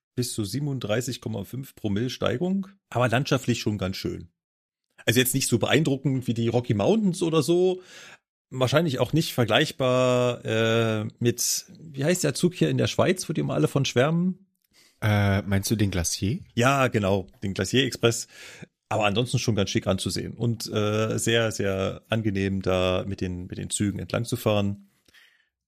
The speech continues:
Speaker 1: Hinweis für die Eisenbahner unter euch. Ja, auf der Strecke darf auch das, äh, das Regio-Mitarbeiterticket verwendet werden.
Speaker 2: Das Bayern-Ticket gilt aber auch, obwohl es
Speaker 1: Genau.
Speaker 2: Österreich ist.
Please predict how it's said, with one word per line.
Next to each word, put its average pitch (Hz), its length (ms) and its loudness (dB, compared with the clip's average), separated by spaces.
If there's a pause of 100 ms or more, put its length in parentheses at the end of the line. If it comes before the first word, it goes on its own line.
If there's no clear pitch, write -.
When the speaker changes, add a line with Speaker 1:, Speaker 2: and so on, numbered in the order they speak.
(140)
Speaker 1:
Hinweis 143 680 0
für 107 640 0
die 95 720 -2 (880)
Eisenbahner 139 520 2
unter 160 280 0
euch. 143 560 -4 (760)
Ja, 117 320 2
auf - 220 0
der 117 160 2
Strecke 127 500 0
darf 120 400 2
auch 113 460 0
das, - 560 -2 (300)
äh, 95 280 -2
das - 140 -2
Regio-Mitarbeiterticket - 880 -2
verwendet 90 380 -6
werden. - 160 -14 (560)
Speaker 2:
Das - 120 -6
Bayern-Ticket 85 640 0
gilt 80 220 -2
aber 78 220 0
auch, 78 340 -4
obwohl 87 260 0
es 175 80 6
Speaker 1:
Genau. 131 120 2
Speaker 2:
Österreich 82 420 0
ist. - 280 -10